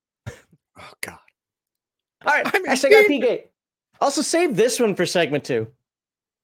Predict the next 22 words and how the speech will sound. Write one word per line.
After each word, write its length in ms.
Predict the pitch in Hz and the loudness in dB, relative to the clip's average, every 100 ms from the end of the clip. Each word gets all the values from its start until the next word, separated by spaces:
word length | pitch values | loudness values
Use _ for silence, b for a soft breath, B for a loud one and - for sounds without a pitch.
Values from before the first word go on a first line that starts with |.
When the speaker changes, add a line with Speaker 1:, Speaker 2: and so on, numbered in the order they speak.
| _ _ - | _ _ -4
Speaker 2:
Games 280 | 330 349 226 | -2 0 0
are 40 | |
about 220 | 208 196 | 0 2
escapism, 560 | 170 - 180 170 170 160 | 0 0 -2 0 -2 0
not 180 | 156 151 | 0 2
representation, 800 | 143 156 143 143 160 151 147 170 | 0 -2 -4 -4 -2 -2 -2 -4
entertainment 640 | 285 311 302 240 220 214 | 0 0 0 0 0 0
over 520 | - 190 185 180 - - | 0 0 0 -2 -4 -6
activism, 760 | 160 175 165 147 156 160 160 165 - B | -6 -4 -6 -6 -6 -6 -10 -12 -20 B
and 160 | 220 240 | -2 0
organic 420 | 220 202 214 220 | 0 2 0 0
diversity 400 | 208 196 190 202 | 0 0 0 -2
from 220 | 190 196 | 0 0
natural 340 | 156 180 202 | 2 0 0
inclusion. 600 | 185 170 165 208 180 196 175 | -2 -2 -2 0 0 -2 -2
We 100 | 214 | -2
don't 180 | 220 | -2
need 120 | 190 190 | -2 -4
no 120 | 185 143 | -4 -2
damn 220 | 175 202 | 0 0
safety 420 | 190 - 185 185 185 | 0 0 -2 -2 -2
tools, 420 | 190 185 185 | 0 0 -2